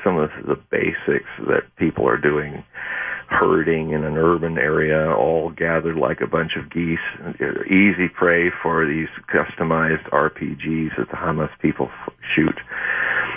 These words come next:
They have lost hundreds of people killed and thousands injured and wounded. And, uh, that, so that has pulled a lot of troops into Gaza. And then, uh, then what you have, though, is another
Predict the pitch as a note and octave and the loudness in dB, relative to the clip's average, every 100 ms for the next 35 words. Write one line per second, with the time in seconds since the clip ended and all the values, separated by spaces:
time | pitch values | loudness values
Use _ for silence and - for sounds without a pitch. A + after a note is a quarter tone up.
0 | - _ - G2 B2+ E2+ E2 C#2 - - | -12 _ 2 4 4 2 -2 -4 -6 -2
1 | B2 A#2 F#2+ C2+ D2 - D#2 C2+ D2+ D#2+ | 0 2 0 -2 -8 -4 -2 -2 0 0
2 | D#2 D#2+ - D#2 D#2+ D2+ D#2 E2 D#2+ D#2+ | 0 -2 -6 -2 0 2 2 2 2 -2
3 | D#2+ - E2+ D#2 E2 D#2+ D2+ E2+ E2 E2 | -12 -8 -6 0 0 0 2 2 2 -2
4 | - _ - - - - - - D#2 E2 | -8 _ -14 -8 -8 -8 -10 -2 2 4
5 | F2+ F2+ F2 F2 D#2+ - E2+ - - - | 4 2 -2 -4 -4 0 0 0 -6 -16
6 | B1+ F#2 E2 - - F2 F#2 G#2 G#2 F2+ | -2 2 2 0 0 2 4 2 0 -4
7 | - F#2+ F2 F2 F#2 A2 - - G2+ - | -8 -6 -2 0 2 2 -2 -6 -6 -8
8 | - - - F2+ F2 E2 G#2+ A#2+ G#2 G2 | -18 -10 -6 -4 -4 2 2 2 0 -6
9 | F#2+ - - - - - _ - F#2 F#2+ | -6 -18 -20 -20 -20 -20 _ -2 2 2
10 | F2+ F2+ F2+ F#2 F#2+ C2 E2 F2 F#2+ G1+ | 2 2 2 0 -4 -4 -4 -2 -2 -4
11 | G1+ - - - G#2 G#2 F2 E2 E2 B2 | -10 -20 -8 0 2 2 -2 -2 -2 0
12 | C3+ C#3+ G#2 F#2 F2+ E2+ F#2 F#2+ A2 B2 | 2 0 2 2 2 0 0 2 2 0